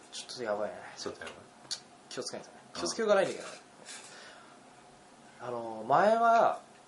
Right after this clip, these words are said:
Speaker 1: 前なんか、あ、子供の頃や、一回ね、その、ペットボトルの中にした時あったのよ。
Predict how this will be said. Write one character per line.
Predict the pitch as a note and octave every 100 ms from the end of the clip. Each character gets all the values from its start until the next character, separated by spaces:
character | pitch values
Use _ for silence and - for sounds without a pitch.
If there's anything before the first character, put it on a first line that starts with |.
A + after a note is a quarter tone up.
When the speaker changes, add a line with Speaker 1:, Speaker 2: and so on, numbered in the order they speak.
| - C3+
Speaker 1:
前 | F3
な | G#3+
ん | G#3+
か、 | B2 A2 -
あ、 | A#2
子 | -
供 | F3+ G#3+
の | G#3+
頃 | F#3+ C#3
や、 | A#2 A2 - - - - - -
一 | B2+ -
回 | C#3+
ね、 | C3 A2+ F#2+ - - - - - - -
そ | - A2+
の、 | G2+ - - -
ペ | -
ッ | E3+ -
ト | A#3
ボ | A3
ト | A3
ル | D#3 A2+
の |
中 | G#2+ A2 G#2
に | F#2+
し | F#2 -
た | B2
時 | - G2+
あ | F2+
っ | -
た |
の |
よ。 | -